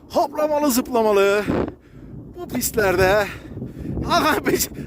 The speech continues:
Hakan onları yapmayın. <laughs> Hakan onları yap.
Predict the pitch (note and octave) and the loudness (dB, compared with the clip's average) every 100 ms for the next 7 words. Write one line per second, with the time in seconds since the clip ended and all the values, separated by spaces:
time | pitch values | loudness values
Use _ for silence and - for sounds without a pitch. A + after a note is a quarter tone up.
0 | - - D#4+ D#4+ D#4+ - D4 C#4 C#4+ C4 | -10 -2 0 2 2 2 0 0 0 -2
1 | - - E4 - - - - - - - | -2 0 -2 0 0 2 2 4 2 2
2 | - - - - - - - - - - | 2 4 2 2 2 2 2 2 2 2
3 | - - - - - - - F4 E4+ F4+ | 2 2 2 0 0 -2 0 2 2 2
4 | E4 E4+ E4 D#4+ D#4 D#4 | -2 -2 -4 -2 0 -2